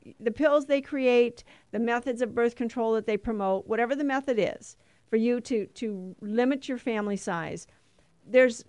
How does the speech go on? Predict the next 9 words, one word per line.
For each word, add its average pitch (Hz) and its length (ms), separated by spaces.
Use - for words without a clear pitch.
it's 240 200
all, 269 300
they'll, 233 240
they 226 140
all 294 160
have 285 160
a 220 60
failure 220 440
rate. - 320